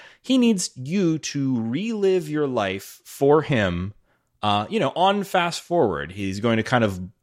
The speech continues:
you're gonna blink your way through your life. Your life is gonna flash before your eyes, uh, so that this ferryman guy can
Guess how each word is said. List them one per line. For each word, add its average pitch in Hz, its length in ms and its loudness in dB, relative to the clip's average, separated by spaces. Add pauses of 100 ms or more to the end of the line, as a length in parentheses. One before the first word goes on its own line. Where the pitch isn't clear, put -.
(120)
you're 110 200 -2
gonna 110 160 2
blink 117 440 -2
your 147 140 0
way 107 260 0
through 101 320 -2
your 95 180 0
life. 78 380 -4
Your 92 100 0
life 95 220 2
is 117 80 -2
gonna 120 160 2
flash 92 400 -2
before 90 280 0
your 85 200 2
eyes, 71 440 -2 (440)
uh, 87 240 0
so 175 340 2
that 123 360 0
this 104 580 -4
ferryman 107 560 2
guy 82 380 0
can 80 800 -2